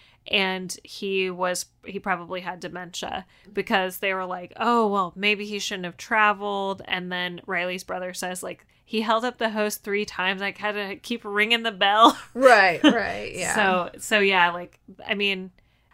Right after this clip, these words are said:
Speaker 1: I know that r-, muscle memory and repetition is a good way to remember things like that, but
Speaker 2: Yeah.
Speaker 1: what, <laughs> like, the, wh-, at what point does that stop? You know, when you're a-, al-, almost eighty years old and you probably have, like, some sort of memory issue.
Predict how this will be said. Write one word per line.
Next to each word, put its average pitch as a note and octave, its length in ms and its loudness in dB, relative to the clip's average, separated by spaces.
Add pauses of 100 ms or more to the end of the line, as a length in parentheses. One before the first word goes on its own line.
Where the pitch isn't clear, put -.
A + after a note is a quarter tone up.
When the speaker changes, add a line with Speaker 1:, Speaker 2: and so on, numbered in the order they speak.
Speaker 1:
I A#3 100 4
know C4 220 4
that A3 280 0
r-, F#3+ 160 -14
muscle G#3+ 380 -2
memory G3+ 340 0
and G3 120 -4
repetition G#3 580 -4
is F#3+ 140 -6
a F#3 40 -6
good F#3 140 -6
way F#3+ 160 -4
to F#3 120 -4
remember F#3 500 -8
things A3 240 -8
like G#3+ 180 -8
that, G3+ 220 0
but F#3 160 -14 (1000)
Speaker 2:
Yeah. F3 200 -10 (100)
Speaker 1:
what, F3+ 300 -4
<laughs> - 40 -18
like, G#3 380 -6 (220)
the, G#3+ 100 -10 (320)
wh-, A#3 240 6
at A#3 180 6
what A#3+ 140 4
point A3+ 240 -4
does F#3 120 -6
that F#3+ 200 -2
stop? - 500 -8
You G3+ 200 -4
know, F#3 180 0
when F#3+ 160 -6
you're F#3 160 -4
a-, G3+ 200 -6
al-, F#3+ 360 -4
almost G3+ 340 -8
eighty F3+ 180 -6
years F3 180 -12
old E3+ 140 -10
and E3 100 -18
you F3 80 -20
probably - 400 -12
have, - 260 -12
like, - 340 -20
some F#3 300 -6
sort F3+ 220 -10
of F3 100 -16
memory F3+ 460 -8
issue. - 400 -10